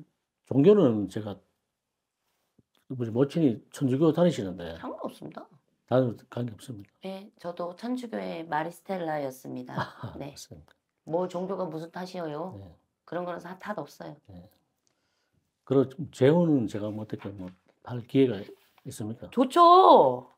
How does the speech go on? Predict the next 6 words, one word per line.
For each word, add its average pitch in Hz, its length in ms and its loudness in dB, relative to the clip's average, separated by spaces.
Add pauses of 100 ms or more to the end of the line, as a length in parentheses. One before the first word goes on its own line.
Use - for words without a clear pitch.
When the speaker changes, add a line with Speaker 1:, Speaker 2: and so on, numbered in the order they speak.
(640)
Speaker 2:
그거는 320 320 4
듣던 320 280 2
중 302 140 2
반가운 262 340 2
소리지. 220 1040 0 (960)
Speaker 1:
뭐, 139 180 -6